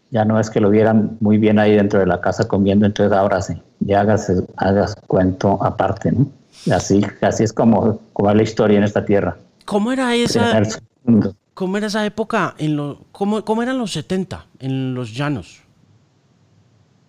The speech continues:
Speaker 1: Eh, no, así como te cuento, era baldío, completamente no existía la cerca de alambre. Existía la cerca de alambre únicamente para potreros y el resto todo era... Todo era por travesía, por caminos, eh, por donde usted po-,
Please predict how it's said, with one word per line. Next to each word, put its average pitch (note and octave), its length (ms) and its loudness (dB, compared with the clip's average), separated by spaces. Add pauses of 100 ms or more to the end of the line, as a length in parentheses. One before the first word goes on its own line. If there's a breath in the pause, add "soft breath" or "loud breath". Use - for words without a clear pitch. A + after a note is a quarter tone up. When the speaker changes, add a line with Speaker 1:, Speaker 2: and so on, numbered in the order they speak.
(920)
Speaker 1:
Eh, F3 600 2
no, F#3+ 600 0 (720 loud breath)
así D3 220 0
como - 200 0
te D#3 100 -2
cuento, F3 260 0
era F#3+ 140 2
baldío, C3+ 460 2
completamente D3+ 680 -4
no D3 100 -2
existía D3 520 -2
la A#2+ 100 2
cerca B2 300 0
de A#2 80 4
alambre. G2 420 -2
Existía - 480 -6
la B2 80 0
cerca A#2+ 280 -2
de - 20 4
alambre A#2 300 2
únicamente D#3 420 0
para - 300 0
potreros G#2+ 520 0
y G2 60 4
el G2 100 2
resto G2+ 320 -2
todo G#2 280 2
era... G2 400 0 (1500)
Todo A2 220 2
era G#2+ 240 2
por G2 120 -2
travesía, G#2+ 500 2
por G2+ 100 -2
caminos, G#2+ 760 -2
eh, G2 320 2
por - 260 -2
donde G#2 280 4
usted - 320 -2
po-, D3 160 -2